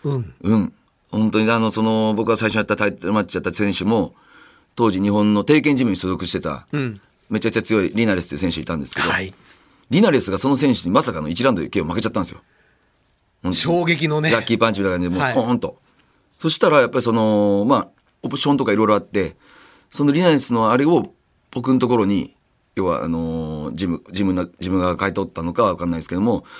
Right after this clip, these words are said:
Speaker 2: それチャンスが来て。
Speaker 1: じゃあ、あれリナレスが前評判通り勝ってたら、
Speaker 2: 勝っちゃったら、な、多分僕まだその後まだ全然回ってこないです。
Speaker 1: わ、僕去年まさにリナレスインタビューしたんですけど。
Speaker 2: ああ、はいはい。
Speaker 1: そうか、絡み合ってるんだ。
Speaker 2: そうなんですよ。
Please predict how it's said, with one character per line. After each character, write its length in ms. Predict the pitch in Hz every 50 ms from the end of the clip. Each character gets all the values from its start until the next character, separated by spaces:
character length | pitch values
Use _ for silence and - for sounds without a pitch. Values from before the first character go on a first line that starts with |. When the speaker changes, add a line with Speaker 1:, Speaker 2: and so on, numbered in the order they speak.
| - - -
Speaker 2:
そ 140 | - - 208
れ 80 | 185
チ 100 | - -
ャ 60 | 139
ン 60 | 123 -
ス 100 | - 80
が 80 | 80
来 80 | - -
て。 300 | - 110 98 76 - - - - - - - - 131
Speaker 1:
じ 140 | 120 240
ゃ 20 | 240 185
あ、 100 | - -
あ 140 | - 202 220
れ 100 | 202 160
リ 160 | 147 202 247
ナ 140 | 285 277 233
レ 80 | 185
ス 180 | - - 139 135
が 160 | 123 151 127
前 300 | 110 135 160 208 233 226
評 180 | 226 254 254 240
判 180 | 254 240 247
通 120 | 233 247 220
り 100 | 160 -
勝 200 | - - 214 220
っ 20 | -
て 180 | - 160 196
た 60 | 156
ら、 80 | 165 196
Speaker 2:
勝 260 | 175 143 110 113 101
っ 120 | 160 160 165
ち 40 |
ゃ 60 | 165 170
っ 0 |
た 0 |
ら、 20 |
な、 40 | 170
多 140 | - 185 175
分 200 | 139 131 135 123
僕 220 | 127 135 127 143
ま 140 | 135 143 143
だ 120 | 123 101 92
そ 140 | - 127
の 80 | 123 127
後 140 | 131 120 107
ま 80 | 127
だ 100 | - 127
全 160 | 92 98 104 101
然 240 | 101 101 98 -
回 80 | 110 110
っ 40 | -
て 80 | -
こ 80 | - 101
な 40 | 80
い 40 | 69
で 40 |
す。 220 | - - - - _ _ _ _ _ _ - - _ -
Speaker 1:
わ、 100 | 135 135
僕 240 | 139 135 127 117 113
去 180 | - 185 202
年 240 | 208 175 143 135 - - _ -
ま 140 | 156 160 180
さ 80 | 190 170
に 120 | 139 120
リ 120 | 120 147 165
ナ 120 | 165 151
レ 120 | 139 127
ス 160 | - - 117 135
イ 40 |
ン 80 | 160 147
タ 120 | 135 131
ビ 80 | 113 107
ュ 20 |
ー 40 | 110
し 60 | - -
た 100 | 135 123
ん 20 |
で 80 | 117 110
す 80 | -
け 80 | - 117
ど。 60 | 151
Speaker 2:
あ 40 | 165
あ、 300 | 180 180 185 180 175 165
は 160 | 143 156 139
い 20 | 127
は 160 | 120 113 90
い。 80 | - - _ _ - _ _
Speaker 1:
そ 460 | - - - - - - - 123 127 131
う 20 |
か、 160 | - - - -
絡 360 | - - - 113 123 156 175
み 160 | 196 202 202
合 60 | 196
っ 40 | -
て 180 | - - 214 190
る 140 | 180 175
ん 80 | 160 147
だ。 180 | 135 143 - 127
Speaker 2:
そ 140 | 156 143
う 20 | 127
な 80 | 110
ん 60 | 95 87
で 60 | 80
す 80 | -
よ。 140 | 69 55 -